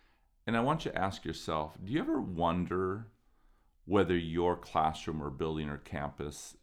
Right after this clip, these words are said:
is based on a culture of compliance or a culture of investment?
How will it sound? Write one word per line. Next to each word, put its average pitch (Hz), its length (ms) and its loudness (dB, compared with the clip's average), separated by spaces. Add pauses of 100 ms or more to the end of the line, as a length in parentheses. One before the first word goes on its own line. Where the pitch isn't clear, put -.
(100)
is 76 160 -6
based 78 380 -2
on 71 80 -4
a 71 60 -6
culture 76 460 -6
of - 140 -10
compliance 139 960 -4 (680)
or 87 160 -2
a 82 40 -2
culture 90 380 -4
of 90 100 0
investment? 87 640 -2